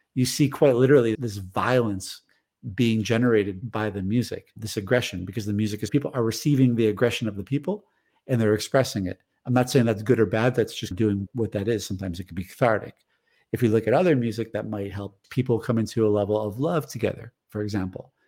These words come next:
music that is expressing love, the musician is tuning into the frequency of love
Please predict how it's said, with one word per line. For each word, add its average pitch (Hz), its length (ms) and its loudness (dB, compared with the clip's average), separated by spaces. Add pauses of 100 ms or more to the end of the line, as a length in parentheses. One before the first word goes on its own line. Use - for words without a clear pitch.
(180)
music 110 300 0
that 107 140 2
is 104 160 -6
expressing 110 520 -4
love, 117 280 2
the 104 80 -2
musician 107 360 -4
is 98 120 -6
tuning 110 260 0
into 104 180 -6
the 98 180 -8 (240)
frequency 113 460 -4
of 98 140 -4
love 117 280 2